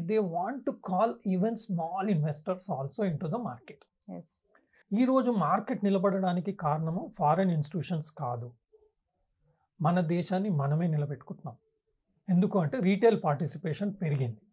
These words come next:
Speaker 1: మ్యూచువల్ ఫండ్స్‌లో దాదాపుగా మంత్లీ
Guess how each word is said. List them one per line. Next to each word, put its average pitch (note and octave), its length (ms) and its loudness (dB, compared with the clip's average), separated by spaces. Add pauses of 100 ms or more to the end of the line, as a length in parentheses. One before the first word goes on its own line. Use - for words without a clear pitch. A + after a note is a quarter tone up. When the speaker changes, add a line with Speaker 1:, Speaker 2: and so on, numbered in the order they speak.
(760)
Speaker 1:
మ్యూచువల్ G#3+ 400 6
ఫండ్స్‌లో F3+ 400 0 (160)
దాదాపుగా E3 520 2 (540)
మంత్లీ A#3+ 400 0